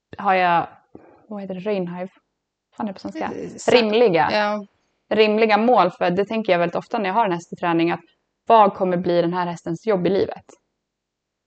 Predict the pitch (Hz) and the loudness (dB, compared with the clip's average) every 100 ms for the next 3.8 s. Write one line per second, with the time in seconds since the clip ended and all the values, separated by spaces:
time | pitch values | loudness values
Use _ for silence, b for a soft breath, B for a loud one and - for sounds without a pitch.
0 | - 190 185 180 185 185 185 190 202 - | 2 6 6 6 0 0 0 4 4 4
1 | 175 185 180 - 170 - 175 185 165 160 | 2 0 -2 -4 -6 -2 2 2 2 -2
2 | - 180 202 208 262 - - _ _ - | -6 -6 -2 -2 -2 -10 -20 _ _ -4
3 | 170 180 180 175 202 185 165 160 | -2 -2 -2 -2 -2 -2 0 0